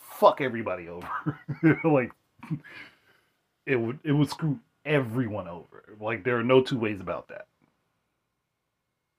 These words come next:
So, that's it for me. Um, I'm gonna try to pump out more stuff.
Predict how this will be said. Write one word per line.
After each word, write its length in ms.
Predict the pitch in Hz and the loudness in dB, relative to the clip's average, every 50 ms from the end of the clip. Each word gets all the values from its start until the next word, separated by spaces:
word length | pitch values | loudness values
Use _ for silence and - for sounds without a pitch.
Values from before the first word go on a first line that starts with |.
| _ _ _ _ _ _ _ _ _ _ _ _ _ | _ _ _ _ _ _ _ _ _ _ _ _ _
So, 300 | - 113 101 90 90 90 _ _ _ _ _ _ _ _ _ _ _ _ _ _ _ _ _ _ _ _ _ _ _ _ _ _ - _ _ _ 147 | -6 -4 -4 -4 -6 -10 _ _ _ _ _ _ _ _ _ _ _ _ _ _ _ _ _ _ _ _ _ _ _ _ _ _ -20 _ _ _ -2
that's 260 | 139 147 139 135 - | 2 2 2 2 2
it 160 | 135 123 - - | -2 -4 -4 -4
for 140 | - 98 | -8 -10
me. 220 | 87 80 - - _ _ _ _ _ _ _ _ _ _ _ _ _ _ _ _ _ _ _ _ _ - | -10 -12 -16 -20 _ _ _ _ _ _ _ _ _ _ _ _ _ _ _ _ _ _ _ _ _ -8
Um, 380 | 98 95 95 92 95 95 90 - _ _ _ _ _ _ _ _ _ _ _ _ _ _ _ _ _ _ _ _ _ _ _ _ _ - - | -6 -4 -4 -4 -6 -8 -12 -16 _ _ _ _ _ _ _ _ _ _ _ _ _ _ _ _ _ _ _ _ _ _ _ _ _ -8 -6
I'm 100 | 123 123 | -2 0
gonna 160 | 139 131 127 | 0 0 2
try 200 | - 170 151 139 | 4 4 4 4
to 60 | 135 | 4
pump 240 | - - 151 143 147 | 2 -2 -2 0 2
out 160 | 156 170 160 | 2 2 2
more 120 | 165 180 180 | -2 -6 -8
stuff. 320 | - - 127 110 - | -6 -4 -6 -6 -6